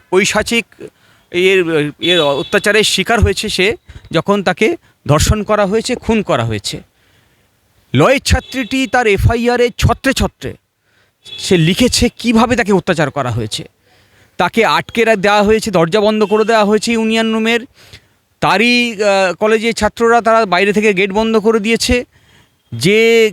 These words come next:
ল পাশ করে বেরিয়ে গিয়েছে, যার কলেজে থাকার কথা নয়, সে ইউনিয়ন রুমের টয়লেটে তাকে নিয়ে যাচ্ছে, তাকে, আহ, আনড্রেস করছে।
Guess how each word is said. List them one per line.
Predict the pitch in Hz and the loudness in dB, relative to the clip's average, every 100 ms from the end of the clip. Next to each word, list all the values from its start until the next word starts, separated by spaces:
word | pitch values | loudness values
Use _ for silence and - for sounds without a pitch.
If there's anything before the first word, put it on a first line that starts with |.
| 170 | -2
ল | 147 170 | 0 0
পাশ | - 196 - | 0 -4 -4
করে | 233 226 | -2 -2
বেরিয়ে | 165 175 226 233 220 | 0 -2 0 -4 -2
গিয়েছে, | 226 226 - 240 226 - | -2 0 2 2 0 -2
যার | 196 196 202 147 | 0 0 0 -2
কলেজে | - 165 190 | -2 0 0
থাকার | 175 165 180 | 0 -2 -2
কথা | 190 - 240 | -2 0 0
নয়, | 233 233 247 - _ _ - _ _ - | 2 0 -2 -10 _ _ -20 _ _ -12
সে | - 202 220 240 233 - _ | -4 2 4 2 0 -8 _
ইউনিয়ন | 175 208 220 226 226 | -2 0 2 0 0
রুমের | 226 226 233 233 | -2 0 0 0
টয়লেটে | - 202 220 208 214 | 0 2 2 0 -2
তাকে | 214 208 | 0 0
নিয়ে | 175 202 | 2 2
যাচ্ছে, | 214 202 - 233 | 0 -2 0 0
তাকে, | 214 202 220 208 196 - | 0 0 2 4 2 -2
আহ, | - 143 - | -6 -4 0
আনড্রেস | 147 175 208 220 | 2 4 2 0
করছে। | - 233 - 240 | -4 -6 -2 -4